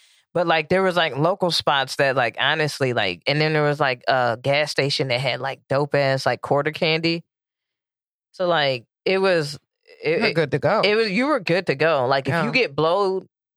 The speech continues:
Speaker 1: before school or after school, you had a lot of good options.
Speaker 2: Yeah, see, that's nice.
Speaker 1: Yeah.
Speaker 2: Not me. See, and Tim and I went to the same high school, but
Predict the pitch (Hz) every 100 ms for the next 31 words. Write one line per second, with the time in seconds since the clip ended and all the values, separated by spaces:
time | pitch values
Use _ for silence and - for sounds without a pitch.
0 | _ _ _ _ _ _ 139 139 - 170
1 | 175 - 175 170 147 147 156 175 - 175
2 | 170 165 180 185 139 113 120 123 127 131
3 | 131 131 127 117 101 110 92 82 - -
4 | _ - 185 190 50 151 - - 151 -
5 | - - - - - - 131 98 69 -
6 | 170 - 113 156 - _ _ _ _ _
7 | _ _ - _ - 240 214 - 247 269
8 | 240 214 208 175 170 180 170 165 160 -
9 | 160 139 135 143 131 123